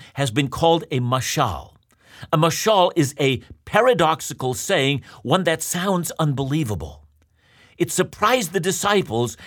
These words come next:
and they would have been as shocked as we are to hear Jesus say this. But a mashal, a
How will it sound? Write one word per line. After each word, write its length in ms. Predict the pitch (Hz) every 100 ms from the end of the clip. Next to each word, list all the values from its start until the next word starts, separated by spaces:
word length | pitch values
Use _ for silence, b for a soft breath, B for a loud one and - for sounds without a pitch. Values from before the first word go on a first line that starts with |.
| B
and 140 | 160
they 160 | 156 262
would 160 | 269 220
have 120 | 131
been 220 | 175 175 -
as 140 | 147
shocked 520 | - - 202 247 - -
as 200 | 160 123
we 260 | 147 269 -
are 300 | 120 110 120 B B -
to 100 | 147
hear 280 | 135 262
Jesus 440 | 208 143 185 196 -
say 280 | - 220 208
this. 520 | 98 82 - - - _ B B B B -
But 200 | 196 -
a 40 |
mashal, 680 | 156 160 - 208 180 139 143 135
a 220 | 131